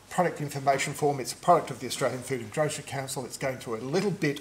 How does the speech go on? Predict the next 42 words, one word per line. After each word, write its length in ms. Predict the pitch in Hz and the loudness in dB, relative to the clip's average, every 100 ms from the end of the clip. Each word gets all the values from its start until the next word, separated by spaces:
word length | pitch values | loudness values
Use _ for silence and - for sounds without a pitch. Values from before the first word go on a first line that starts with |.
| - | -4
of 160 | 123 | -4
a 40 | 127 | -4
transition 720 | - 120 110 - 214 196 147 | -6 -8 -6 -2 0 2 0
at 120 | - | -6
the 80 | 127 | -4
moment 360 | 131 139 160 160 - - - - | -2 -2 -4 -6 -16 -18 -12 -8
in 120 | 123 | -4
that 100 | 117 | -4
it's 200 | 117 - | -4 -4
moving 260 | 123 123 117 | -4 -4 -8
to 120 | 120 | -8
an 80 | 113 | -6
electronic, 520 | 107 117 - 131 120 - - - | -8 -8 -4 -4 -4 -8 -8 -8
uh, 380 | 110 110 110 110 - - - - - - | -6 -6 -8 -10 -16 -20 -20 -20 -20 -10
sort 200 | - 123 | -4 -4
of 60 | 110 | -4
a 40 | - - | -6 2
data 240 | 127 113 | 2 2
exchange 560 | 113 - 135 113 113 - | -6 -6 -6 -6 -6 -2
rather 320 | 120 113 117 | 0 0 -4
than 260 | 110 113 107 - - | -10 -12 -12 -14 -14
an 80 | - | -12
Excel 300 | 123 - 123 | -6 -4 -2
spreadsheet. 640 | 107 - 175 170 - 127 185 - - - - - - - | -4 0 2 4 4 2 0 -8 -14 -14 -14 -16 -2 8
<clears throat> 0 | |
But 420 | 160 170 - 190 | 10 10 12 12
nonetheless, 680 | 190 196 147 139 131 - - | 12 10 12 12 10 4 2
it's 220 | 175 156 147 | 4 4 4
a 20 | |
good 240 | 139 160 | 4 6
way 160 | 135 131 | 8 8
of 100 | 123 | 4
doing 260 | 127 110 | -2 -2
it. 120 | 107 87 - | -4 -4 0
But 120 | - 165 | 4 4
it's 160 | - | 6
not 240 | 185 - - - - - 147 | 6 6 0 -8 -10 -8 0
mandatory. 680 | 147 135 131 - 135 123 123 | 2 2 -2 -4 -2 -4 -4
It 160 | 131 117 | -6 -4
is 120 | 135 | -2
simply 320 | - 147 131 | 0 0 0
a, 200 | 113 113 | 0 -2